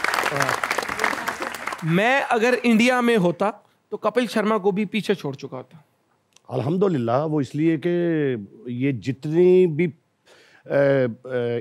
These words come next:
Speaker 2: एशिया में जितनी भी कॉमेडी हो रही है, वो हमारे थिएटर से निकली हुई है। अमान साहब, मस्ताना साहब, बब्बू साहब से लेके हमारे तक, हमारे से जो जूनियर हैं, कॉमेडी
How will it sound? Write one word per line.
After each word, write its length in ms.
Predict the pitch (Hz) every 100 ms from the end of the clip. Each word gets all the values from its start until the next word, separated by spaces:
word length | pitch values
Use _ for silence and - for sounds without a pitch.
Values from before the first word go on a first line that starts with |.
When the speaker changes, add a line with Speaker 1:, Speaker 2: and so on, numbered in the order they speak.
| -
Speaker 2:
एशिया 420 | 143 - 151 151
में 340 | 156 147 131 120
जितनी 440 | 101 143 - 202 208
भी 100 | 170
कॉमेडी 460 | 165 147 139 143
हो 140 | 160 131
रही 140 | 135
है, 60 | 143
वो 140 | 143
हमारे 420 | 127 127 120 127
थिएटर 360 | 131 123 - 143
से 380 | 110 _ - 139
निकली 320 | 131 131 135
हुई 240 | 147 117
है। 160 | 107 101 -
अमान 340 | 139 139 147
साहब, 320 | 147 151 147 139
मस्ताना 480 | 139 - 131 139
साहब, 300 | 147 139 139
बब्बू 340 | 123 123 117 143
साहब 260 | 135 135
से 160 | 120 143
लेके 560 | 135 127 131 - 143 135 -
हमारे 380 | - 131 117 131
तक, 160 | 135 147
हमारे 360 | 127 123 123 131
से 160 | 139
जो 100 | 127
जूनियर 440 | 123 123 139 139 123
हैं, 100 | 110 _ - - _ _ _ _
कॉमेडी 840 | 156 170 190 196 220 226 226 220